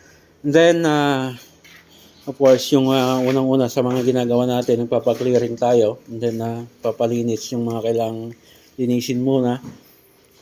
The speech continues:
para, ano, ah, mas maliwalas tayong makapag, ah, trabaho, ano po. Yung wala tayong, ah, na, ano, nababangga na mga gamit-gamit pa. So, ito,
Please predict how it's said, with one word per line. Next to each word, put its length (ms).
para, 320
ano, 160
ah, 400
mas 160
maliwalas 480
tayong 320
makapag, 400
ah, 240
trabaho, 560
ano 160
po. 240
Yung 240
wala 240
tayong, 480
ah, 160
na, 160
ano, 120
nababangga 640
na 160
mga 560
gamit-gamit 800
pa. 160
So, 160
ito, 160